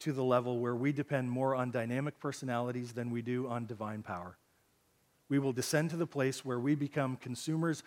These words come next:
not confessors, where we become retailers, not repenters, where we are empty instead of overflowing, where we are filled with excuses instead of filled with the Spirit.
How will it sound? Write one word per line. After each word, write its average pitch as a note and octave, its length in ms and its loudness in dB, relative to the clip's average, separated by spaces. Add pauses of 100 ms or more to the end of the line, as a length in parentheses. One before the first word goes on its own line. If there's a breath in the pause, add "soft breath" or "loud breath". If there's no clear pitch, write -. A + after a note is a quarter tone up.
(140)
not C3+ 220 0
confessors, G#2+ 640 -6 (180 loud breath)
where B2+ 140 -2
we C#3 120 4
become C3+ 420 0
retailers, D#3+ 600 2 (180 loud breath)
not B2 200 0
repenters, A2 560 -8 (240 loud breath)
where B2+ 120 -2
we D#3 200 6
are C3 240 6
empty D#3+ 400 4 (160 loud breath)
instead C#3 320 2
of C3 180 2
overflowing, B2+ 680 0 (160 loud breath)
where C3+ 120 2
we D3 180 6
are B2+ 80 6
filled G3+ 420 8
with F3+ 200 8
excuses C#3 680 -2 (160 loud breath)
instead C#3 360 2
of A#2+ 80 2
filled C#3 360 2
with A#2+ 160 -4
the A2+ 60 -12
Spirit. F2+ 420 -10